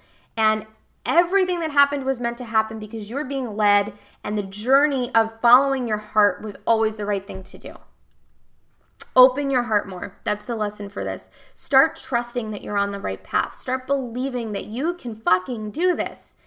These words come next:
You don't have to wait. You don't have to resist, and you don't have to live in fear,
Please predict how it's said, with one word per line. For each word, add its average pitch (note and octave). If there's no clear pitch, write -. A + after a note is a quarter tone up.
You C4
don't C#4
have C#4+
to B3
wait. A#3
You A3
don't B3
have C4
to B3+
resist, A#3
and A3
you G#3
don't A3+
have A#3+
to A#3
live G#3+
in G3+
fear, G3+